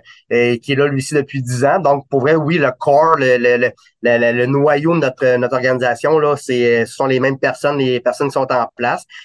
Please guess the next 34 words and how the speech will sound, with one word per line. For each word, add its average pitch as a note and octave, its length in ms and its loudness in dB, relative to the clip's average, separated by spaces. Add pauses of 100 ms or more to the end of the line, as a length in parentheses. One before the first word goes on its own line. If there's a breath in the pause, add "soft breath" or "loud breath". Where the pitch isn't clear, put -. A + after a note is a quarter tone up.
(200 loud breath)
Euh, A2+ 220 2
des A#2 140 -6
personnes E3+ 360 -2
qui - 100 -14
se, - 140 -12 (680)
qui, D3 120 -4
malgré D3+ 680 0
les C#3+ 280 -2
années, C#3 320 0
se D3+ 160 -2
sont D3 240 0
renouvelées D3 500 0
aussi, E3 460 -4 (300)
sont - 140 -4
encore C#3 560 2
des, C3 380 0
euh, A#2+ 180 2
des A#2+ 140 -4
passionnés. C#3+ 560 -2
J'étais C#3+ 340 -2
en C3+ 120 0
déjeuner B2+ 280 -2
un C#3+ 60 0
matin B2 220 0
encore C#3+ 160 0
avec A#2+ 180 -4
Eric, C3+ 320 0
puis A#2+ 140 -8 (260 soft breath)
c'est - 120 -18
des A#2+ 160 -2
gars C#3+ 140 0
qui - 140 -10
sont, B2 280 0
euh, G#2 120 0